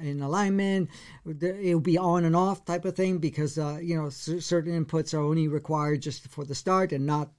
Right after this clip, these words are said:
uh, you know, to, to be carried on in, in a large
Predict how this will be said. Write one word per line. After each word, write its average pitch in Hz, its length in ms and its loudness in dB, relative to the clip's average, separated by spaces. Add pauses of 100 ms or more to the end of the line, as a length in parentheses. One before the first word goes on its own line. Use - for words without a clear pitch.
(180)
uh, 147 340 -2
you 165 140 -2
know, 131 120 -2
to, 143 260 -2
to 151 120 -6
be 147 120 -2
carried 147 340 2
on 143 240 2
in, 156 160 -6
in 151 220 -2
a 135 40 -2
large 135 520 -4